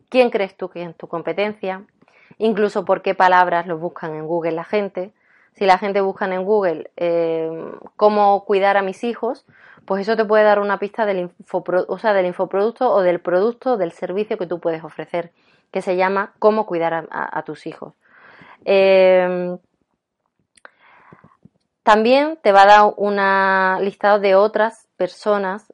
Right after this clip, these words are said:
eh, que tú consideras que, o sea, que tú no sabes que son competencias y también lo son, son competencias de esa persona que tú buscas.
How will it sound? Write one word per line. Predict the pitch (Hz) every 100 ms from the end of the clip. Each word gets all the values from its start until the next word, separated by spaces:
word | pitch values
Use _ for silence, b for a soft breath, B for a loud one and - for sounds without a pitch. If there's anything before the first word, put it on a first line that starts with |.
| -
eh, | 165
que | -
tú | 170 175
consideras | 185 175 190 180 180 196
que, | _ 170 160 160
o | 180
sea, | 185
que | 175
tú | 175 202
no | 202 202
sabes | 202 190 202
que | 180
son | 185 170
competencias | 180 175 170 175 190 196
y | 165
también | 160 160 165 165
lo | 170
son, | - 170 190
son | _ 175 170
competencias | 170 165 165 165 170 175
de | 165
esa | -
persona | 160 - 175 180
que | 180
tú | 151 147
buscas. | 139 - -